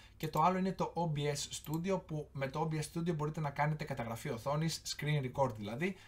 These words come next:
σε περίπτωση που θέλετε την ώρα που κάνετε το podcast σας να δείχνετε κιόλας πράγματα. Το χρησιμοποιούν πάρα πολλοί YouTubers σε όλο τον κόσμο, είναι δύο εντελώς δωρεάν προγράμματα, θα υπάρχουν τα links στην περιγραφή να τα κατεβάσετε, δεν χρειάζεται να πληρώσετε τίποτα, δεν χρειάζεται να τα βρείτε σπασμένα ή κάτι τέτοιο,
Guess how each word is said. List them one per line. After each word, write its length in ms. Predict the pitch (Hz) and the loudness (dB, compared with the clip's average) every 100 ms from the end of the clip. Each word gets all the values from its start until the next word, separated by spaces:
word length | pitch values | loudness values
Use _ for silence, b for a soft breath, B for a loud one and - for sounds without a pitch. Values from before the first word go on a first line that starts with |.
| B | B
σε 140 | - | -6
περίπτωση 340 | 170 160 165 160 | -4 -4 -6 -4
που 280 | 147 135 131 | -4 -4 -6
θέλετε 340 | - 151 151 147 | -6 -2 -2 -2
την 140 | 135 | -2
ώρα 140 | 147 135 | -2 -2
που 100 | - | -2
κάνετε 680 | 135 139 135 131 127 113 110 | 0 0 -2 -2 -2 -4 -8
το 140 | - 113 | -8 -2
podcast 280 | 139 - 143 | 0 0 -4
σας 340 | - 143 - - | 0 0 -2 -4
να 160 | 123 | -2
δείχνετε 420 | 117 135 131 123 117 | 0 -2 -2 -4 -4
κιόλας 260 | 120 117 | -2 -2
πράγματα. 460 | 117 117 92 - - - - | 0 0 -2 -8 -10 -10 -6
Το 80 | |
χρησιμοποιούν 560 | 123 127 123 139 143 131 | -4 -2 -4 -2 -2 2
πάρα 240 | - 131 - | 8 8 8
πολλοί 220 | 110 104 | 0 -2
YouTubers 220 | 165 156 | -2 -2
σε 80 | 131 | -4
όλο 100 | 110 | -4
τον 80 | 117 | 0
κόσμο, 240 | 165 156 | 0 2
είναι 180 | 151 147 | 2 2
δύο 440 | 123 147 139 131 - | 2 2 2 0 -4
εντελώς 440 | 120 120 117 120 | -2 2 4 4
δωρεάν 300 | 117 104 101 | 2 0 -2
προγράμματα, 580 | 95 117 151 156 139 - - | -4 0 2 2 0 -2 -8
θα 80 | 120 | 2
υπάρχουν 260 | 135 139 | 4 4
τα 80 | 117 | 0
links 120 | 120 | -2
στην 120 | - | -4
περιγραφή 280 | 120 107 104 | -4 -4 -4
να 60 | 120 | -4
τα 60 | |
κατεβάσετε, 640 | 110 104 104 131 - 151 151 B B | -4 -2 2 2 0 -4 -6 B B
δεν 200 | 131 131 | 0 0
χρειάζεται 300 | 120 123 110 | 0 -2 -2
να 80 | |
πληρώσετε 380 | 104 107 107 - | -4 -2 -2 -2
τίποτα, 320 | - 165 160 | -4 -2 0
δεν 100 | 147 | 0
χρειάζεται 260 | 143 131 127 | 0 -4 -4
να 60 | 117 | -6
τα 80 | |
βρείτε 180 | 110 110 | -4 -6
σπασμένα 480 | - 110 113 117 104 | -6 -6 -4 -6 -6
ή 40 | |
κάτι 220 | 101 107 104 | -6 -8 -6
τέτοιο, 460 | 170 175 214 202 | -6 -4 -4 -6